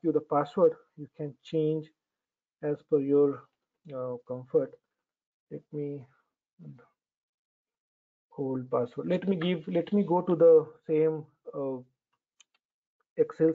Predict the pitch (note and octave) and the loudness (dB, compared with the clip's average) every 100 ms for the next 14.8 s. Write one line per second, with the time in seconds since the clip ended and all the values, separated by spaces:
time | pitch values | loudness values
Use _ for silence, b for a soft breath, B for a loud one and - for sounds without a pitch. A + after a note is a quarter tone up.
0 | D#3+ D#3+ E3 - _ _ _ _ _ _ | 0 -8 -8 -16 _ _ _ _ _ _
1 | _ _ _ D3 D3 D3+ D3+ D3+ C#3+ - | _ _ _ -2 4 4 4 -2 -10 -8
2 | D3+ C#3 D3+ C#3+ - C#3 C#3 C#3 C3+ B2+ | -6 -4 -4 -6 -4 -4 -4 -4 -2 -2
3 | B2 D3 C#3+ C#3 D3 D3 E3 - _ _ | -2 0 0 0 -4 -6 -6 -10 _ _
4 | _ - D3+ D#3 D3+ C#3 C3+ D#3 D3+ C#3+ | _ -20 -20 -12 -10 -10 -6 -6 -4 -8
5 | C#3 C#3+ C3+ C#3 C#3+ B2 C3+ _ _ _ | -6 -4 -4 -6 -8 -8 -10 _ _ _
6 | _ _ _ _ _ _ _ _ - - | _ _ _ _ _ _ _ _ -20 -20
7 | - C#3+ C#3 B2+ C#3+ C3+ B2+ C#3+ C3+ A#2+ | -14 -10 -10 -8 -10 -10 -10 -8 -4 -6
8 | B2 _ _ _ _ _ _ _ _ _ | -8 _ _ _ _ _ _ _ _ _
9 | _ _ _ _ _ _ _ _ _ _ | _ _ _ _ _ _ _ _ _ _
10 | _ _ - C3 B2 - C#3 C#3 - B2+ | _ _ -14 -12 -12 -2 -2 0 -2 -2
11 | B2+ A#2+ B2 A#2+ B2 C3 B2+ - - - | -2 -6 -4 -4 -2 -6 -8 -10 -16 -16
12 | _ _ _ _ _ _ _ _ _ _ | _ _ _ _ _ _ _ _ _ _
13 | _ _ _ _ _ _ - - B2+ - | _ _ _ _ _ _ -20 -14 -14 -14
14 | - - - B1 B1+ B2 - | -14 -14 -8 -6 -4 -6 -10